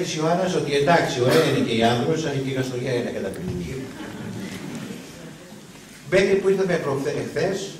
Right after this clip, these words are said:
για την προβολή και λέω, εντάξει, είναι η Μακεδο-, η Δυτική Μακεδονία είναι ένα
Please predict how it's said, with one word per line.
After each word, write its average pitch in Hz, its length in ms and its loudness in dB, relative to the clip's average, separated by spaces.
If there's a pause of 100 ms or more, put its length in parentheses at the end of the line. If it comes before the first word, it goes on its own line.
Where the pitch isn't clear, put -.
(180)
για 107 140 -6
την - 120 -10
προβολή 104 560 -4 (1120)
και 156 160 -4 (2500)
λέω, 170 520 2 (140)
εντάξει, 143 420 -2 (400)
είναι - 240 -8 (100)
η 90 120 -8
Μακεδο-, 95 420 -8
η 95 280 -6
Δυτική 95 240 -10 (100)
Μακεδονία 101 560 -4
είναι 98 180 -6
ένα 90 100 -6